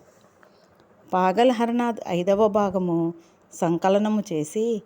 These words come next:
ఆంగ్లములో ప్రచురించిన మహాభక్త శిఖామణి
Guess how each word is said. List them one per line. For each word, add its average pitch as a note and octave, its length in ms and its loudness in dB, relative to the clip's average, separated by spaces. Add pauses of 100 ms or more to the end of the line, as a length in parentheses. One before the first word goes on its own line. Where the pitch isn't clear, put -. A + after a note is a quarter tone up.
(420)
ఆంగ్లములో A3+ 600 2
ప్రచురించిన F#3 920 -2 (800)
మహాభక్త G3 600 0
శిఖామణి E3+ 880 0